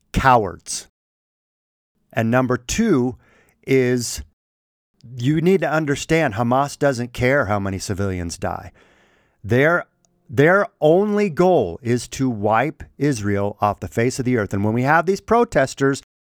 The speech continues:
chanting, "From the river to the sea, Palestine will be free," you're asking for the complete genocide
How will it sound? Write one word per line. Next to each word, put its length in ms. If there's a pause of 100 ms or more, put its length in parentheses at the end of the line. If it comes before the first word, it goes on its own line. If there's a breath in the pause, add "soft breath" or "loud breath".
(120)
chanting, 640
"From 220
the 100
river 300
to 160
the 120
sea, 420
Palestine 760
will 120
be 160
free," 440 (340 loud breath)
you're 580 (240)
asking 720 (360)
for 360
the 160
complete 880 (200)
genocide 920